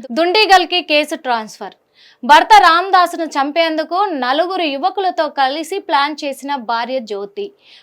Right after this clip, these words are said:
బౌరంపేటలో ప్లాన్ ప్రకారం భర్తకు మద్యం తాగించి అక్కడే బీర్ సీసాలతో దాడి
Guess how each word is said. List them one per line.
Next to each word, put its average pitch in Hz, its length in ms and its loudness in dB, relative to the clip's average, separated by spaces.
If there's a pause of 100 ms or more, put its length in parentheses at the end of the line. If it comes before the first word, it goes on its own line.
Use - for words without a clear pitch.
బౌరంపేటలో 359 840 4
ప్లాన్ 330 340 -2
ప్రకారం 302 500 -2
భర్తకు 294 480 -2
మద్యం 269 460 -4
తాగించి 277 600 -4
అక్కడే 302 440 -2
బీర్ 262 320 -8
సీసాలతో 269 640 -6
దాడి 233 400 -8